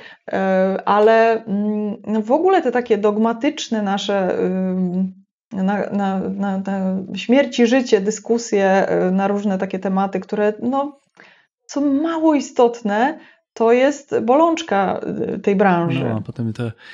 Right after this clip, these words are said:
Speaker 2: te informacje bardzo często prze-, jeszcze te, te dyskusje bardzo często przenoszą się do internetu, gdzie ta anonimowość
Speaker 1: Mhm.
Speaker 2: potrafi spowodować, no, po prostu czysty, czysty hejt. No to znowu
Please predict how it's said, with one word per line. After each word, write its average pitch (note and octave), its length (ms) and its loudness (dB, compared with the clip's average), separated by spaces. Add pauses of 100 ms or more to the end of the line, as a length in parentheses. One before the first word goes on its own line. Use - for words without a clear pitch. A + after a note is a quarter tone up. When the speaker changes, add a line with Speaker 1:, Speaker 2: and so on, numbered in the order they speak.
(680)
Speaker 2:
te A#2+ 100 2
informacje B2 500 2
bardzo A#2+ 240 0
często A#2+ 280 -2
prze-, A#2+ 300 -6
jeszcze A2+ 360 -4
te, A2 460 2
te A2+ 180 0
dyskusje A#2+ 500 -2
bardzo A2+ 220 4
często A2+ 320 -4
przenoszą A#2 360 -2
się A#2+ 160 -2
do A#2 100 2
internetu, B2 680 2 (160)
gdzie A2 360 -4
ta G#2 300 -4 (440)
anonimowość A#2+ 920 4
Speaker 1:
Mhm. F#3+ 180 6
Speaker 2:
potrafi G#2 840 -2
spowodować, G#2 800 -2 (880)
no, C4+ 180 2
po F3 140 2
prostu C3 240 0
czysty, F#2+ 720 -2 (180)
czysty - 300 -4
hejt. G2 400 -4
No A2+ 180 -2
to A#2+ 260 -2 (560)
znowu A#2+ 520 2